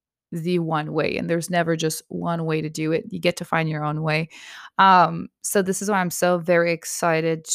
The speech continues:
to deep dive, deep dive, <laughs> di-,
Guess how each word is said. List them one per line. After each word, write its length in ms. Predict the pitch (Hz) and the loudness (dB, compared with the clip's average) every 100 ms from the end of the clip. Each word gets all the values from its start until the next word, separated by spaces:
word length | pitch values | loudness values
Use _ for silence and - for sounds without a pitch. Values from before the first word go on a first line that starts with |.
| - - | -8 -12
to 640 | - 196 180 170 160 160 _ _ _ _ _ _ _ _ _ _ | -2 2 2 2 -2 -6 _ _ _ _ _ _ _ _ _ _
deep 340 | 190 208 202 _ _ _ _ _ - | 0 0 -4 _ _ _ _ _ 2
dive, 520 | 190 190 202 202 - - - _ _ _ | 6 6 6 2 -4 -20 -20 _ _ _
deep 280 | 214 247 240 | 0 0 4
dive, 340 | 233 220 226 202 | 4 6 4 4
<laughs> 0 | |
di-, 540 | 214 247 240 269 208 | 4 4 4 4 2